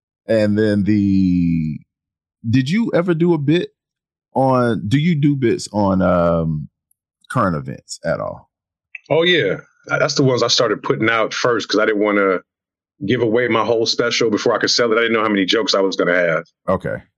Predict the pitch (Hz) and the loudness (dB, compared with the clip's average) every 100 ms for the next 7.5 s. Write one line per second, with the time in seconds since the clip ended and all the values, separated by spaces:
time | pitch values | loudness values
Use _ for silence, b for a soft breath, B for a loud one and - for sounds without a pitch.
0 | _ _ _ _ - 98 87 131 143 123 | _ _ _ _ -6 0 2 2 2 0
1 | 117 107 110 107 101 95 82 - 120 113 | 0 0 2 2 0 -2 -4 -2 0 2
2 | 98 127 110 87 87 - _ _ _ _ | 2 2 0 -2 -4 -12 _ _ _ _
3 | _ _ _ 98 104 107 104 110 107 104 | _ _ _ -2 0 2 2 2 2 2
4 | 98 92 76 101 - 117 123 113 110 107 | 2 0 0 0 0 2 2 2 2 2
5 | 101 113 113 107 104 101 92 101 101 95 | 2 0 0 0 0 0 2 2 2 0
6 | B B B - 101 87 113 147 147 101 | B B B -4 -2 0 0 0 0 2
7 | 104 98 - 104 98 | 2 0 0 0 -2